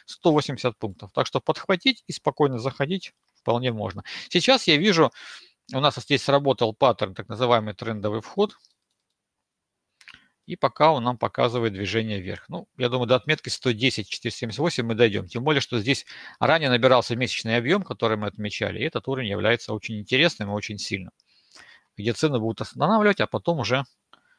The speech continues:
возможно, даже разворачивать. Вот. И также у нас еще остался неотработанный недельный уровень, который тоже является сигналом на снижение.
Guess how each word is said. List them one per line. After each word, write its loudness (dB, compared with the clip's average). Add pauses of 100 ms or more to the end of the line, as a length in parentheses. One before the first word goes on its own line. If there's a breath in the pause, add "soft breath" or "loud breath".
(340 soft breath)
возможно, -2
даже 2
разворачивать. -2 (920)
Вот. -8 (1500 loud breath)
И 2
также 4
у 6
нас 4
еще 6
остался 4
неотработанный 4 (100)
недельный 2
уровень, 0
который -2
тоже 0
является 2
сигналом 0
на -2
снижение. -4